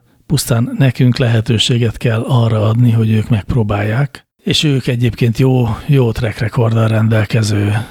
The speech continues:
versenyzők, ki, ha ők nem. Szóval, hogy most, most első körben adni kell, aztán, aztán megnézni, hogy milyen lett, és hogyha nem tetszik, akkor meg lehet vonni ezt a támogatást. De egy körre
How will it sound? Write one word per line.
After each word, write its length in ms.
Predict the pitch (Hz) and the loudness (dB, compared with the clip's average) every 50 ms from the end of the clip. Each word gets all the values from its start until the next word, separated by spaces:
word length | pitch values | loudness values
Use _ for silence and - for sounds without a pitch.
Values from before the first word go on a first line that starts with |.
| - - - - | -14 -20 -10 -6
versenyzők, 920 | - 127 113 104 - - - 117 117 120 120 143 151 147 139 - - - _ _ _ _ | -2 -2 0 0 0 -2 -2 -2 0 0 2 2 2 0 -2 -4 -10 -20 _ _ _ _
ki, 160 | _ - 156 117 | _ -2 -2 0
ha 200 | - 127 120 113 | 0 0 0 0
ők 260 | 110 110 107 - - | 0 -2 -4 -2 0
nem. 380 | 131 131 143 165 170 156 135 - _ _ _ _ - _ _ _ _ _ - | 2 4 4 4 4 2 0 -2 _ _ _ _ -20 _ _ _ _ _ -14
Szóval, 380 | - - 139 131 127 127 123 | -4 -2 0 2 2 4 4
hogy 220 | 127 131 135 - - _ _ - 208 220 196 | 2 2 0 -2 -8 _ _ -8 -6 -4 -2
most, 460 | 165 147 139 123 - - - - 240 | 0 2 2 2 0 -4 -6 -2 0
most 280 | 143 135 127 117 - | 2 2 2 2 0
első 260 | 139 120 110 - - 123 | 0 -2 0 0 -2 0
körben 320 | - 123 120 113 117 120 | 0 0 0 2 2 2
adni 260 | 117 117 113 113 113 | 2 2 2 0 0
kell, 220 | 110 - 123 110 110 | 0 0 0 0 0
aztán, 440 | 104 - - - 120 110 110 - - _ _ _ | -2 -2 -2 0 0 2 0 0 -2 _ _ _
aztán 380 | - - 113 - - 123 113 117 | -6 -6 -4 -2 0 2 2 4
megnézni, 560 | 117 117 120 113 110 110 107 101 101 104 113 | 4 4 2 2 0 0 0 -2 -2 0 0
hogy 140 | 104 107 107 | 0 2 2
milyen 260 | 113 113 110 104 107 | 2 2 2 2 0
lett, 200 | 117 120 - - | 0 0 0 -2
és 120 | 123 113 - | -2 -2 -2
hogyha 220 | 123 - - 120 | -4 -2 0 0
nem 160 | 120 123 123 | 2 2 2
tetszik, 400 | - - 117 - - 127 113 - | 2 0 -4 -2 -4 -4 -4 -4
akkor 280 | 107 - - - 120 110 | -6 -8 -4 -2 0 0
meg 180 | 110 110 107 | 0 -2 -2
lehet 260 | 107 104 104 104 107 - | -2 -2 -2 -2 -2 -2
vonni 320 | 123 117 113 110 104 104 | -2 0 0 0 -2 -2
ezt 200 | 104 101 - - | -4 -6 -6 -6
a 40 | 117 | -6
támogatást. 840 | - - 110 101 101 101 107 107 107 - - 131 135 131 - - - - _ _ _ _ _ _ _ _ _ _ _ _ _ _ _ | -6 -4 -6 -4 -4 -6 -6 -6 -6 -6 -4 -4 -4 -4 -6 -8 -12 -20 _ _ _ _ _ _ _ _ _ _ _ _ _ _ _
De 200 | - 139 131 131 | -4 -4 -4 -4
egy 320 | - - 123 117 110 - | -2 -2 -2 -2 -4 -4
körre 560 | - - 127 110 110 107 104 107 107 110 - | -2 0 0 0 0 0 -2 -4 -4 -4 -6